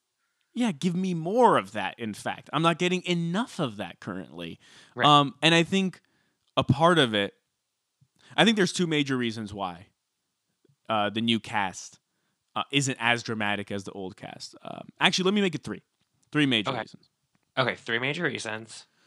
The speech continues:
Speaker 1: For one, the show itself has a reputation. It's an established entity. So there's a certain expectation going into it, right? Of what it is,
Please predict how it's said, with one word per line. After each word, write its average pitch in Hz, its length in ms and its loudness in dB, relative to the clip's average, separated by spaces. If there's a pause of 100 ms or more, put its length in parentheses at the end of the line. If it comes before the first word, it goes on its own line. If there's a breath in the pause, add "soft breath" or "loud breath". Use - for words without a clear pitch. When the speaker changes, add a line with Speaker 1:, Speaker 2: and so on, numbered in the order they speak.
(140)
Speaker 1:
For 165 260 4
one, 196 420 6
the 151 160 2
show 156 460 6
itself 131 540 2 (160)
has 139 260 0
a 120 60 -2
reputation. 104 720 -6 (280)
It's - 380 0
an 135 140 2
established 120 880 2 (140)
entity. 110 500 -2
So - 140 -6
there's 120 160 -2
a 113 40 -4
certain 139 280 -2
expectation 117 680 -6
going 104 320 0 (140)
into 107 340 -4
it, 80 140 -16 (400 soft breath)
right? 113 280 4 (140)
Of 120 160 -2
what 156 160 8
it 165 140 6
is, 143 380 4